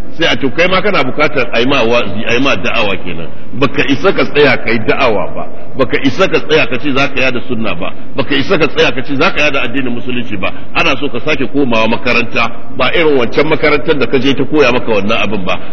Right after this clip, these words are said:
Ka koma makarantar da za ta koya maka, "والله يكتب ما ي-، فأعرض عنهم وتوكل على الله وكفى بالله وكيلا." Sannan aka ce, "أفلا يتدبرون القرآن؟"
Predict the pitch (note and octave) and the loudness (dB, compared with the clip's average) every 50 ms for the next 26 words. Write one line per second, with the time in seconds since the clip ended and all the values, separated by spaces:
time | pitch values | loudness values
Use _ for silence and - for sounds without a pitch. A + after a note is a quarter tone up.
0 | - - C3+ B2+ C3 D#3+ F#3 G3 F#3 F3 D#3+ C#3+ C#3 C#3+ E3 - - E3+ E3 E3 | -2 0 0 0 2 4 4 4 4 4 2 0 0 0 0 0 0 0 0 0
1 | E3 E3 F3+ F3 D#3 D3 C#3 D3 D3 - C#3 A#2 - C3 C#3+ C3 B2 B2 B2 A#2 | 0 0 -2 0 0 2 2 2 2 0 0 0 0 2 2 2 2 2 0 0
2 | - A#2 A2 G2 - - - - - - - - - - - - - - - - | 0 0 0 0 0 -2 -2 -2 -2 -2 -2 -2 -2 -2 -2 -2 -2 -2 -2 -2
3 | - - - - - C3 D#3 D#3+ D#3 E3 F#3 G#3 G#3+ G3+ G3 F#3 E3 - F#3+ G3 | -2 -2 -2 -2 0 2 2 2 2 2 2 2 2 2 2 2 2 0 0 0
4 | F#3 E3 E3+ E3+ E3 D#3+ D3+ - - D#3+ - E3+ E3 D3 D3+ D#3+ F3+ F#3+ F3 F#3 | 0 0 2 2 2 2 0 0 -2 -2 -2 -2 -2 0 0 0 0 0 0 0
5 | F3 F#3 F3 E3 C3+ A2+ - - - - - - - - - B2+ F#3 - - F3 | 0 0 0 0 0 0 0 -2 -2 -2 -2 -2 -2 -2 2 2 0 2 2 2
6 | D#3+ E3+ F#3+ F#3+ E3+ - E3 E3 D#3+ D#3 E3+ E3 D#3 D#3 D3+ D#3 D3+ C#3+ C3 A#2+ | 4 4 4 4 2 0 0 0 0 0 0 0 0 0 0 0 0 0 0 0
7 | C3 C3+ C3 - C3 C3+ - B2+ C#3 G3 F3+ D#3+ C#3 - D3+ C3+ C3+ C#3 C3+ C3 | 0 0 0 -2 -2 -2 -2 2 2 2 2 2 0 0 0 0 0 0 -2 0
8 | B2+ B2+ B2+ B2+ B2 A#2 A2 G#2+ F#2 - G#2 G#2 G2+ F#2 F#2 F2 E2+ E2+ - - | 0 -2 0 0 0 0 0 0 0 0 0 0 0 0 0 0 -2 -2 -2 -2
9 | - - - - C3 C3 B2 B2 B2+ B2+ A#2 B2 A#2+ - A#2+ A#2+ G#2+ G2+ - - | -2 -2 -2 0 0 0 0 0 0 0 0 0 -2 0 0 0 0 0 0 0
10 | - - - - - - C3+ D3+ C#3 - C#3 C3+ C3 C3 C3+ C3 C3+ C3+ C#3 C#3 | -2 -2 -2 -2 -2 0 0 0 0 0 0 0 2 2 2 2 2 2 2 0
11 | C3 B2 B2+ A2 F#2 A#2+ B2 A#2 G#2 G2 A2+ A2 G#2+ A2+ A#2 A2 A2 G#2+ G2 G2 | 0 0 0 0 0 0 0 0 0 0 0 2 2 2 2 2 2 0 0 0
12 | G2 G2 F#2+ F#2 F2 - F#2 F#2+ F#2+ G2+ | 0 0 0 0 0 0 0 0 0 0